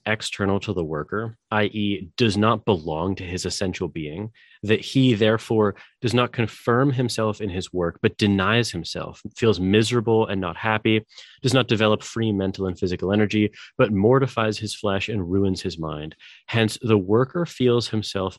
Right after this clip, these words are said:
only when he is not working. When he is working, he does not feel himself.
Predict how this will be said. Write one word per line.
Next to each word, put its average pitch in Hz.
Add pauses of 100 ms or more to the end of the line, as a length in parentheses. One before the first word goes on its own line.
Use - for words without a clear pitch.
(100)
only 143
when 143
he 113
is 92
not 90
working. 76 (300)
When 104
he 95
is 135
working, 113 (220)
he 120
does 98
not 90
feel 82
himself. 80